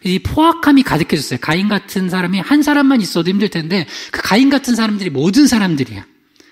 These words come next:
다 자기가 왕이 되고자 해요. 사사기 끝무렵. 그때 이스라엘의 왕이 없었으므로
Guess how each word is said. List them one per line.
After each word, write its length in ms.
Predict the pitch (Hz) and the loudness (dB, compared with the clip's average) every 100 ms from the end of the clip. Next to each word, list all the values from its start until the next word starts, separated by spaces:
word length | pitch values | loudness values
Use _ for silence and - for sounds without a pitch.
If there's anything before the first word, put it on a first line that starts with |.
| _ _ | _ _
다 200 | - 202 | -4 -2
자기가 380 | - 156 160 165 | 0 -2 -2 0
왕이 320 | 131 139 147 | 0 0 -2
되고자 380 | 131 123 117 110 | -4 -6 -8 -10
해요. 220 | 104 104 _ | -10 -14 _
사사기 600 | - 196 - 170 139 113 - | -10 -8 -6 -8 -8 -14 -12
끝무렵. 460 | 180 180 139 113 - _ _ _ _ | -8 -6 -6 -8 -12 _ _ _ _
그때 240 | - 147 160 | -10 -4 -2
이스라엘의 500 | 143 - 143 135 131 | -2 -4 -4 -4 -4
왕이 280 | 123 127 131 | -4 -4 -8
없었으므로 760 | 120 127 - 127 143 240 247 | -10 -12 -10 -6 -2 -2 -4